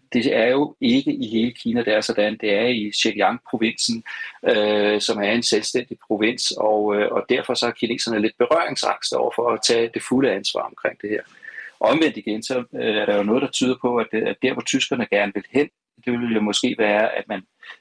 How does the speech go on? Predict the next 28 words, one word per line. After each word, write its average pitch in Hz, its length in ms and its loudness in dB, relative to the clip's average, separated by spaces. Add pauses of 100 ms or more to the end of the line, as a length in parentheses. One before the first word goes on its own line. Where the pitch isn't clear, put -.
øh, 110 460 2
kunne 104 200 -2
have 120 300 2
en, 104 320 -2
øh, 98 320 0
en - 160 -2
aftale 117 460 0
med, 107 300 -6
med, 110 300 -6
med, 113 220 -6
med - 140 -4
den - 100 -8
tyske - 340 0
industri, 127 680 0
øh, 107 280 0
og 110 140 -2
lad - 80 -2
os 104 100 -4
bare 107 160 2
nævne 107 160 0
nogle 107 140 -4
af 101 60 -6
de 95 100 -4
store, 123 440 2
altså - 200 -8
det 113 60 -14
vil 110 60 -8
sige 107 220 -2